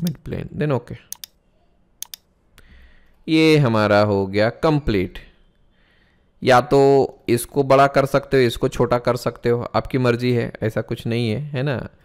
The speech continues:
टारगेट तो हमारा पता ही है कि बाबा हम लोगों को अभी फोकस किस में करना है,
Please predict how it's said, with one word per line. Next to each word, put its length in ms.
टारगेट 460
तो 80
हमारा 300
पता 280
ही 200
है 200
कि 80
बाबा 220
हम 180
लोगों 220
को 100
अभी 220
फोकस 380
किस 220
में 120
करना 360
है, 360